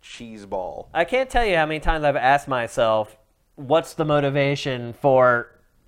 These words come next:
Speaker 2: the characters in <laughs> Twisted Metal?" <laughs> Like, like, what's the clown's name?
Speaker 1: Sweet Tooth?
Speaker 2: Yeah, what,
Speaker 1: Yeah.
Speaker 2: what gets Sweet Tooth up in the morning, Matt?
Speaker 1: He,
Speaker 2: What?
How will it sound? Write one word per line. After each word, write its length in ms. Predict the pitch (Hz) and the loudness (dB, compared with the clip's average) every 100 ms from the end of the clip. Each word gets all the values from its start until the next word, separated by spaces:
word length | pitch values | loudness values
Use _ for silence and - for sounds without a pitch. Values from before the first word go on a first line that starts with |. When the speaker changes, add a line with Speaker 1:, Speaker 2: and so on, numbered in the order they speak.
| - | -10
Speaker 2:
the 80 | 143 | -2
characters 760 | 151 139 143 139 - 160 - - | 2 2 2 -2 -4 -4 -6 -10
in 60 | 147 | -12
<laughs> 80 | - | -2
Twisted 460 | 185 - 190 170 | -2 -2 -4 -4
Metal?" 840 | 151 147 160 165 - 226 - - - | 0 0 0 -2 -4 -6 -6 -10 -6
<laughs> 80 | 254 - | -8 -8
Like, 360 | 262 _ - - - - - - _ _ _ _ _ _ _ _ _ _ _ - - - - - - | -16 _ -20 -20 -20 -20 -20 -20 _ _ _ _ _ _ _ _ _ _ _ -20 -20 -20 -20 -6 0
like, 160 | 180 | 4
what's 220 | 185 196 | 4 4
the 100 | - | 2
clown's 520 | 185 185 160 190 202 185 | -2 0 2 0 -2 -2
name? 400 | 190 185 180 220 _ _ _ | -2 -2 -6 -10 _ _ _
Speaker 1:
Sweet 320 | - - 131 - | -20 -14 -14 -10
Tooth? 300 | 143 151 - | -12 -10 -2
Speaker 2:
Yeah, 160 | 156 | 2
what, 220 | 185 185 202 | 4 4 4
Speaker 1:
Yeah. 220 | 165 151 - - - | 2 -4 -8 -18 -4
Speaker 2:
what 440 | 180 254 359 233 | 6 6 6 0
gets 240 | 262 285 - | -2 -2 -4
Sweet 360 | 220 233 214 | -2 -2 -2
Tooth 240 | - 214 196 | -4 0 6
up 200 | 185 175 | 6 4
in 100 | 151 | -2
the 80 | 143 | -2
morning, 380 | 139 135 123 | -2 -2 -4
Matt? 300 | 127 127 131 | -4 -2 -2
Speaker 1:
He, 60 | 139 | 4
Speaker 2:
What? 240 | 196 - | 4 4